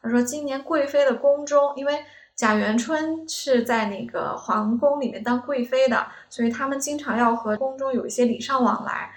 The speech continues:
她说，“别说今年贵妃宫中，就是这个端阳节下，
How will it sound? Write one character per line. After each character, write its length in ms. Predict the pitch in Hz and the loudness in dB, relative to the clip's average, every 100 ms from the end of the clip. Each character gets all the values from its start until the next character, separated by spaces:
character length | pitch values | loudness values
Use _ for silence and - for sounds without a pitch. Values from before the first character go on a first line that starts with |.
| - - | -20 -10
她 80 | 254 | 0
说 120 | 262 262 | 2 2
，“别 140 | 240 262 | 2 2
说 180 | 294 294 | 2 0
今 220 | 302 311 | 0 -2
年 200 | 269 269 | -2 0
贵 200 | 311 285 | 2 2
妃 240 | 320 320 | 0 0
宫 200 | 277 247 | 2 2
中， 300 | 247 247 247 - - - | 4 4 2 -4 -18 -4
就 160 | 311 | -2
是 120 | 302 302 | -2 0
这 80 | |
个 100 | 285 | 0
端 300 | 262 320 330 | 2 2 2
阳 180 | 277 277 | 0 -2
节 240 | 277 214 226 | -4 -4 -2
下， 420 | 359 294 - | 0 0 0